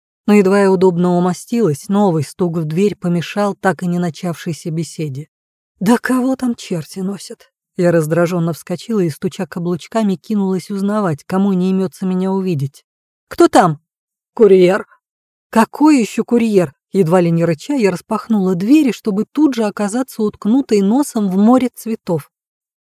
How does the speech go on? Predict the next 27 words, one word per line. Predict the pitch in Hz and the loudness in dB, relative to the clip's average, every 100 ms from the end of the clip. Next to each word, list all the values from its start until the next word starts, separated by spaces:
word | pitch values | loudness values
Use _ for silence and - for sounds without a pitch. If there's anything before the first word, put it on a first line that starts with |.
| _ - | _ -4
«Доставка | - - 277 - 320 | -4 0 0 0 -4
цветов!» | - 330 - 330 - _ _ _ _ | 2 2 2 0 -2 _ _ _ _
радостно | 175 180 165 156 - 185 | 0 2 2 0 -2 -2
огласил | 175 185 190 220 190 | 0 -2 -2 -2 0
юноша-курьер, | 202 175 160 190 - 214 254 311 | 2 0 -2 -8 -4 -2 0 0
протягивая | - 214 - 269 226 220 220 | -2 -6 -4 -4 0 0 2
мне | 240 247 | 4 2
огромную | 196 196 277 269 254 233 | 0 0 2 4 4 0
корзину | 226 220 220 240 226 | -2 -4 0 0 0
белых | 202 226 220 - | 4 4 4 0
лилий. | 202 180 143 143 _ _ _ _ _ | -2 0 -2 -4 _ _ _ _ _
«Мисс | 226 214 | -2 0
Торани | - 202 196 | 2 4 4
Фелс?» | 202 294 330 - _ _ _ _ _ _ _ - | 0 -2 -2 -6 _ _ _ _ _ _ _ -4
Я | 196 240 262 254 233 220 | 0 2 2 0 -2 -2
рассеянно | 226 - 254 247 240 | -4 -4 0 2 2
кивнула | 240 247 240 247 320 320 208 175 | 0 -2 2 4 4 4 4 2
и | |
едва | 175 185 196 254 | 0 0 0 2
не | 233 | 2
оборвала | 226 220 220 226 240 247 | 2 -2 -4 -2 0 2
руки, | 285 - 175 | 2 0 -4
когда | 151 180 175 185 | -6 -4 -2 -2
корзина | 185 180 175 269 254 | -2 -2 0 2 2
перекочевала | 202 208 - 208 - 214 220 226 | 0 -4 -4 -8 -6 -4 -2 -4
ко | - 214 | -4 -4
мне. | 208 170 | -2 -4